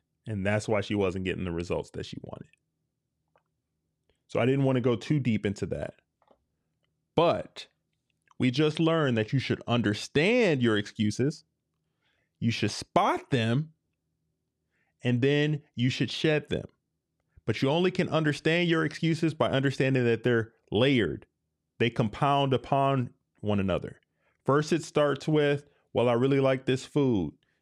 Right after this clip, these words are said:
Then the next thing is, "Well, healthy food is expensive." Then it goes into,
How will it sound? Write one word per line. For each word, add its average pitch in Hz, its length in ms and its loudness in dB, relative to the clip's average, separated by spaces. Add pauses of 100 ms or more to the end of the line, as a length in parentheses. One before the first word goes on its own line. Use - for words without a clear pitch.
(160)
Then 123 360 0
the 131 60 2
next 135 360 0
thing 135 260 2
is, 131 400 0 (280)
"Well, 127 560 0 (1000)
healthy 139 340 2
food 135 300 2
is 127 100 0
expensive." 131 680 -2 (340)
Then 123 180 0
it 123 120 -2
goes 135 400 0
into, 127 680 0